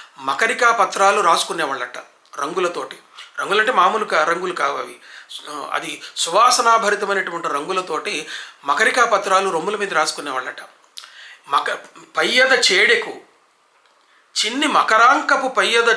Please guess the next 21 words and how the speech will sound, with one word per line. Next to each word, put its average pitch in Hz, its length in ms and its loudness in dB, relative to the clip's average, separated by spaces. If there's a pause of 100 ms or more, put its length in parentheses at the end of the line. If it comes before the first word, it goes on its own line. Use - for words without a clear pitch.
(100)
చేడెకు 214 300 2
మకర 208 300 0
రాశి. - 280 -2 (1040)
ఆమె, 185 480 0 (440)
ఆమె 214 140 -2
పయ్యద 208 360 2
మీద 233 240 0 (400)
మకర, 233 640 4 (220)
మకరికా 233 420 2
పత్రాలు 240 440 0
రాసుకుంది 202 360 0
కాబట్టి 196 280 2
మకర 208 280 4
రాశి 202 240 4
కూడా 196 180 4
ఆమెలో 190 220 4
ఉందట. 156 280 -2 (840)
అట్లాగే 143 480 -2 (400)
కన్యప్రాయపు 247 800 2
సతికి 226 420 -2
కన్యరాశి. 214 580 -2